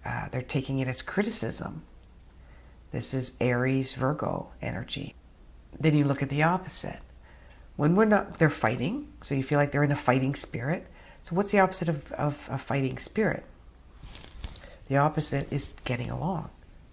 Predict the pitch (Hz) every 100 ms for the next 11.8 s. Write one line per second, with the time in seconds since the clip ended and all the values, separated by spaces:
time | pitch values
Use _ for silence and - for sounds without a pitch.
0 | - - 185 185 - 143 - - - -
1 | - - - - - 135 135 131 - 151
2 | 151 143 - - - - - - - -
3 | - - - - 170 170 139 139 143 147
4 | 143 135 135 139 147 151 - - - -
5 | - - - - - - - - - -
6 | - - - - - - - - - -
7 | - - - 156 147 139 135 147 214 -
8 | - - 156 - - - - - - -
9 | - - - 143 135 147 151 - - 190
10 | 233 170 - - - - 143 147 143 143
11 | 139 - - - 175 147 -